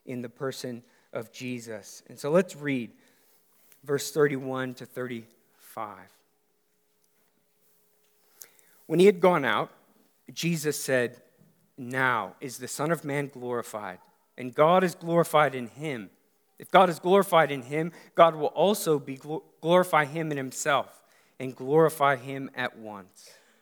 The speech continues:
Little children, yet a little while I am with you. You will seek me, and just as I have said to the Jews, so now I also say to you, where I am going, you cannot come. A new commandment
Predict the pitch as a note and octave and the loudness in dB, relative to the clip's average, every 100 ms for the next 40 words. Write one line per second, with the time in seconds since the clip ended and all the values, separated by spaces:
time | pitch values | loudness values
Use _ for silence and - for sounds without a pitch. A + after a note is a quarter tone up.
0 | _ _ _ _ _ _ _ E3+ E3+ D3+ | _ _ _ _ _ _ _ 2 4 4
1 | - - E3+ C#3+ C3 G#2+ - _ _ _ | 0 0 0 0 -4 -10 -16 _ _ _
2 | _ - D3+ C#3+ D#3 G3 D#3+ D3+ D3+ D#3 | _ 2 2 2 4 2 4 2 4 4
3 | C#3 C3+ B2 B2+ C#3+ - A#2+ A2 A#2 C#3 | 2 -2 -4 -6 -8 -10 -12 -10 -10 -10
4 | C3+ - - G3+ G3 A#2+ A#2 C#3+ - - | -10 -8 -6 -6 -8 -10 -10 -12 -16 -8
5 | D3 C3 C#3+ G3 - F#3+ E3+ D#3+ C#3 - | -6 -2 2 2 0 -2 2 2 0 -2
6 | D#3+ D#3+ C#3+ C3+ A#2 D3 D#3 B2+ B2+ - | -2 -2 -6 -12 -12 -8 -6 -8 -8 -4
7 | E3 E3 D#3 D#3+ C#3+ A#2 A#2+ C3+ C#3+ - | -4 -2 0 0 0 -2 -2 -6 -10 -8
8 | D#3 - C#3 B2 - A#2+ G#2+ G2+ F#2 _ | -10 -6 -8 -8 -12 -14 -12 -12 -16 _
9 | _ _ _ _ _ - C3+ D#3 D#3+ D3+ | _ _ _ _ _ -6 2 4 4 2
10 | D3 C3+ C#3 C3 A#2 A2+ A2 B2 A#2+ A#2 | -2 -4 -4 -4 -8 -12 -14 -10 -6 -6
11 | - B2 A#2 A2 G#2+ _ _ _ _ _ | -6 -12 -16 -16 _ _ _ _ _ _
12 | _ _ _ D#3 D3 C#3+ F#3 G#3+ G#3 F#3+ | _ _ _ -4 -2 0 2 0 -2 0
13 | D#3+ D3 D3 C#3 | 2 2 0 -6